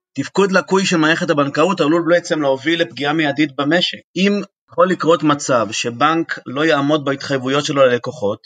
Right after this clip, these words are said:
זה יכול להוביל להשלכות הרות גורל, למשל הפסדי כספים, הגבלת היכולת למשוך פקדונות, זה יכול ליצור איזשהו אפקט דומינו של אובדן האמון בבנקים,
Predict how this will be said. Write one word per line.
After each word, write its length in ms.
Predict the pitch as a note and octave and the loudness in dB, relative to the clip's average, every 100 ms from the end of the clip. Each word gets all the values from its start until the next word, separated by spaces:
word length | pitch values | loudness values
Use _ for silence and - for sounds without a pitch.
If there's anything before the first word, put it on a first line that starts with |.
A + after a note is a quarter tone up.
| _ _ _ | _ _ _
זה 60 | B2 | -4
יכול 240 | A#2+ D#3 | 0 4
להוביל 380 | F3 E3+ C3+ E3 | 4 4 2 2
להשלכות 520 | D#3+ D3+ D3 C#3 D#3+ | 2 2 -2 -2 0
הרות 260 | D3+ D3+ D3 | 2 0 -2
גורל, 300 | D#3 D#3+ F3 | 0 2 2
למשל 560 | C#3 A#2+ A#2+ C#3 D3 C3+ | 2 -4 -4 0 0 -2
הפסדי 400 | - C3 B2 C#3+ | -4 -4 -2 -2
כספים, 640 | - C#3 - E3 D#3+ C#3 - _ _ - | -2 -8 0 2 2 0 -6 _ _ -16
הגבלת 440 | B2+ B2+ C3+ D3 | -4 0 2 2
היכולת 400 | C#3+ C#3 C#3+ C#3+ | 0 0 0 0
למשוך 320 | C#3 D3 C#3+ - | -2 -2 -2 -2
פקדונות, 560 | C#3+ C3 C3+ E3+ D#3+ - - | -4 -2 2 4 4 2 -10
זה 120 | A#2 | -4
יכול 240 | B2+ D#3 D#3 | -2 2 0
ליצור 300 | D3 E3 D#3 | 2 0 0
איזשהו 300 | D3+ D3+ C3+ | -2 -2 -4
אפקט 300 | - D#3 B2+ | -2 -4 0
דומינו 460 | D#3+ E3+ D3+ A#2+ G2+ _ _ _ _ _ | -2 2 0 0 -4 _ _ _ _ _
של 220 | - C3 | -10 -6
אובדן 300 | B2+ A#2 D3 | -4 0 2
האמון 360 | D3 C#3 D3 C#3+ | 2 2 0 2
בבנקים, 800 | B2 C#3+ E3 D#3+ D#3 D#3+ D3+ | 2 2 0 0 0 0 0